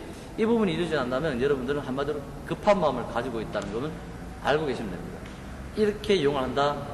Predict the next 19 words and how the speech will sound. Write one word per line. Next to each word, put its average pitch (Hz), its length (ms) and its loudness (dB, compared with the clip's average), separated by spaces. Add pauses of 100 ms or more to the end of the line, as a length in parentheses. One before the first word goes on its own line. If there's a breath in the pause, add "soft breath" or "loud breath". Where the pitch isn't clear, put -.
(420)
했을 139 180 -2
때는 143 240 2 (760)
옆에 165 240 2
분 120 360 -4
보더라도 139 580 2
'아, 107 220 0
저분은 156 580 -2
마음이 113 320 0
급하고 139 380 -2 (380)
공을 139 240 -2
빨리 185 240 0
쳐야 214 180 4
된다는 160 200 2
생각밖에 131 320 -2 (100)
가지고 131 240 0
있지 - 180 -4
않구나.'라는 139 720 4
걸 190 180 4
여러분들이 123 460 0